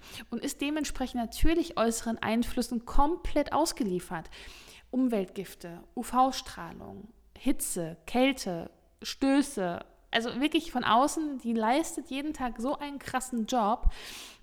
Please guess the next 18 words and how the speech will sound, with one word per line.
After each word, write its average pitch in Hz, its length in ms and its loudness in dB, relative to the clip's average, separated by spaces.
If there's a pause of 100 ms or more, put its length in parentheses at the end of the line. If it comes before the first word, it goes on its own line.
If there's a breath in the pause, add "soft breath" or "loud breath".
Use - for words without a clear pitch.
Mm, 294 320 2 (760)
und 247 60 2
deswegen 254 340 0
ist 247 160 -6
es 233 80 -4
hier 302 220 -2
so 277 140 -4
wichtig, 262 340 -4
auch 202 80 -8
diese - 320 -8
äußere 294 560 4
Hülle 240 400 4 (360 loud breath)
mit 208 140 -8
der 185 240 -4
richtigen 285 480 -4
Pflege 185 640 -4 (520)
zu - 120 -12
pflegen 254 500 0